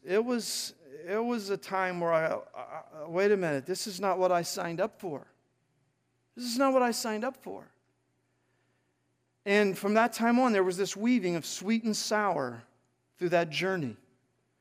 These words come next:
Today, I look back on all that and realize God never wastes a crisis. You know, I, I use the strength every day in my life,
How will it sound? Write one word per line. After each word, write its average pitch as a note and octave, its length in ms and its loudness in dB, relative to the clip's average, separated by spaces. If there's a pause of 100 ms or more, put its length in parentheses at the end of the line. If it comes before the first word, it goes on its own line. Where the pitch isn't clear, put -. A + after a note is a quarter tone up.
(500)
Today, F#3+ 280 6
I F3+ 80 8
look F3+ 200 4
back F3+ 240 4
on F3+ 100 4
all F#3+ 180 6
that F3 220 6
and E3+ 100 -2
realize F3+ 360 4
God E3+ 360 4 (240)
never F#3 320 0
wastes G3 280 2
a G3+ 60 -2
crisis. F#3+ 720 -4 (1120)
You F3 100 -6
know, F3 140 4
I, F3+ 120 8
I F#3+ 180 4
use F#3+ 500 -2 (120)
the F#3 100 -2
strength - 760 0 (100)
every F3+ 340 0
day F3+ 320 2
in D3+ 160 -2
my D3+ 140 0
life, D#3 420 -4